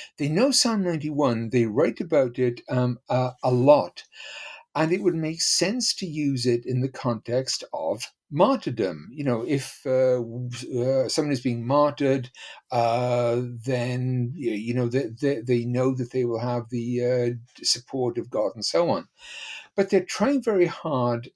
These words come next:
not to use the literal text that they would use in later generations about treading down lions and, uh, fierce beasts, because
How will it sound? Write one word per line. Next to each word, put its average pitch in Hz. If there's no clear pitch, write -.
not 143
to -
use 131
the 127
literal 214
text -
that 120
they 120
would 110
use 110
in 110
later 151
generations 104
about 123
treading 147
down 123
lions 131
and, 117
uh, 117
fierce -
beasts, -
because 196